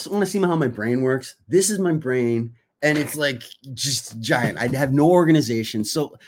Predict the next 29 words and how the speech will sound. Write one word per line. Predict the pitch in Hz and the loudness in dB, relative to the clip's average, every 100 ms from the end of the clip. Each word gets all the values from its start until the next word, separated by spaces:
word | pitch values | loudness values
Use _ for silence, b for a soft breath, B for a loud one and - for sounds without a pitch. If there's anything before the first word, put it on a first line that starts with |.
| - | -4
let's | 208 | -2
talk | - 233 214 | 2 0 0
a | |
little | 175 165 | -2 2
bit | 151 | 2
about | 139 127 | 2 0
a | |
really | 120 143 143 | 0 2 2
important | 131 131 120 104 | 0 -2 -6 -6
thing | 107 110 | -6 -4
that | 117 | -2
I | 143 | -2
love. | 151 139 101 - | 0 0 0 -6
Okay, | 131 117 b b _ | -6 -6 b b _
A | 165 185 196 | 0 2 2
I | 156 156 147 | 2 2 0
animal | 139 156 156 143 | 0 2 4 2
communication | - 131 170 156 - - 190 - 139 95 - b - | 0 2 6 4 4 6 6 6 -2 -4 -8 b -8
is | 127 - | -4 0
so | - 214 226 | 0 0 2
exciting | 208 - 156 151 143 | 2 2 2 2 -2
for | 127 | -2
me. | 117 104 | -4 -4
We're | 135 | -2
living | 165 190 208 | 0 2 2
in | 170 | 0
a | |
time | - - 151 151 147 b b b | -4 -4 -2 0 -2 b b b
of | 139 139 113 | -2 -2 -4